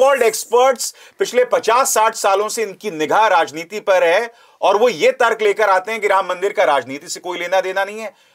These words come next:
हाँ, राहुल गांधी के बारे में जब कहा जाता है कि यात्रा का मकसद ये हो सकता है कि वो अपनी छवि सुधारना चाह सकते हैं, ये आंशिक तौर पर सही भी है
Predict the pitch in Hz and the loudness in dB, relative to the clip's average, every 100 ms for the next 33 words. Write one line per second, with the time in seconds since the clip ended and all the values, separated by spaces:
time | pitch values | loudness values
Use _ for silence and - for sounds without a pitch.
0 | _ - 220 170 - _ _ _ _ - | _ -2 0 0 -2 _ _ _ _ -8
1 | 113 147 214 214 196 185 214 220 - 151 | -2 0 2 2 0 -2 -6 -10 -12 -8
2 | 135 143 156 160 135 147 156 147 139 165 | -2 -2 -2 -4 -2 -2 0 -2 -2 -4
3 | 165 160 123 123 139 139 127 117 123 113 | -6 -4 -4 -2 -4 -2 -4 -6 -8 -8
4 | 110 117 - 135 135 127 113 123 131 - | -10 -10 -4 -4 -2 -4 -6 -6 -16 -16
5 | - _ - 127 151 127 123 131 156 156 | -20 _ -12 -8 -8 -4 -2 -2 0 -2
6 | 143 160 - 202 175 190 147 143 - 190 | -2 -6 -14 -10 -4 -2 0 -4 -6 -6
7 | 143 139 135 180 - 107 117 107 71 | 0 0 0 -6 -6 -10 -12 -16 -20